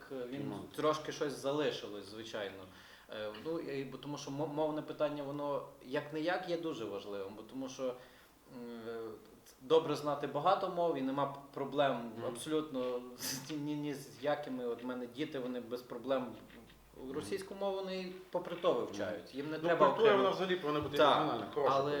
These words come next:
Speaker 2: культура,
Speaker 1: ну,
Speaker 2: правда?
Speaker 1: це одна з питань, е, зас-,
Speaker 2: Ну,
Speaker 1: засилля
Speaker 2: а,
Speaker 1: цього.
Speaker 2: а, я розумію, а є в нас якісь от перспективи нашій, там, прикарпатській чи українській культурі якимось чином вижити без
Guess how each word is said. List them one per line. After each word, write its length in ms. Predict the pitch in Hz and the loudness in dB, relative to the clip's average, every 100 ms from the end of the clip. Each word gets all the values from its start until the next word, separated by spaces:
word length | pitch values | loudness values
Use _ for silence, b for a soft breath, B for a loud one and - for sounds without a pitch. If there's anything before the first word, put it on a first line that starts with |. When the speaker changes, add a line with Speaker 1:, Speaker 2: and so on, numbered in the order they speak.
| 147 | 0
Speaker 2:
культура, 120 | 147 | 0
Speaker 1:
ну, 140 | 156 | 0
Speaker 2:
правда? 180 | 135 143 | 0 2
Speaker 1:
це 120 | - | 6
одна 420 | 170 165 165 160 123 | 8 8 6 4 4
з 160 | 117 | 0
питань, 640 | 113 135 135 143 139 135 123 | -8 -6 0 0 0 -4 -4
е, 240 | 120 120 117 120 | -4 -4 -6 -6
зас-, 240 | 123 123 - | -6 -6 -6
Speaker 2:
Ну, 60 | 127 | -2
Speaker 1:
засилля 540 | 139 - 147 131 123 | 0 2 0 2 2
Speaker 2:
а, 40 | |
Speaker 1:
цього. 280 | 107 120 101 - 101 104 | 0 -4 -6 -8 -12 -6
Speaker 2:
а, 40 | 120 | -2
я 80 | |
розумію, 300 | 135 135 139 113 | 0 0 -2 0
а 40 | |
є 120 | 139 | 0
в 20 | 226 | 0
нас 100 | 214 | -2
якісь 240 | 202 156 | -6 -8
от 120 | 151 | -6
перспективи 600 | 143 135 - 127 123 98 | -6 -6 -6 -2 0 0
нашій, 320 | 98 113 - | 0 -4 -4
там, 160 | 95 87 - | -10 -12 -14
прикарпатській 580 | 101 - 117 127 - 98 | -8 -4 -2 -2 -4 -10
чи 60 | 101 | -8
українській 340 | 139 151 151 | -4 -6 -6
культурі 380 | - 113 107 165 | -12 -12 -6 -6
якимось 360 | 120 127 120 - | -6 -10 -10 -8
чином 300 | 151 143 127 B B B B - - | -8 -8 -10 B B B B -16 -4
вижити 500 | 120 95 85 87 80 - - | -2 -2 -8 -10 -10 -10 -4
без 340 | 104 98 - | -4 -4 -8